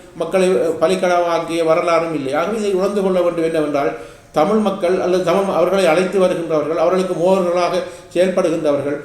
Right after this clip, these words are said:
அவர்கள் இரட்டை வேடங்களில் நடித்துக் கொண்டிருக்கின்றார்கள். தமிழ் மக்களுக்கு ஒரு கதை கூறுகின்றார்கள், சிங்கள மக்கள் மத்தியில் போய் இன்னொன்று பேசுகின்றார்கள். இதுவரையில்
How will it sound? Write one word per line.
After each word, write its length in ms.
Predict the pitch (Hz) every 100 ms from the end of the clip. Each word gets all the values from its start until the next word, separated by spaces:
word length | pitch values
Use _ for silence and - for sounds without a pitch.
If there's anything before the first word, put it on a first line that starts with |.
| -
அவர்கள் 260 | - 170 165
இரட்டை 380 | 175 214 - 202
வேடங்களில் 380 | 180 185 175 180
நடித்துக் 320 | 175 170 160
கொண்டிருக்கின்றார்கள். 680 | 156 147 147 135 123 110 101 - - -
தமிழ் 180 | 151
மக்களுக்கு 460 | 190 190 190 175 180
ஒரு 140 | 170
கதை 180 | 165 165
கூறுகின்றார்கள், 680 | 165 160 156 160 160 185 208 214 - -
சிங்கள 320 | 180 190 202
மக்கள் 260 | 185 180
மத்தியில் 380 | 170 165 170 160
போய் 160 | 160 160
இன்னொன்று 300 | 160 175 160
பேசுகின்றார்கள். 680 | 160 160 156 156 156 202 214 - -
இதுவரையில் 680 | 160 196 214 196 160 156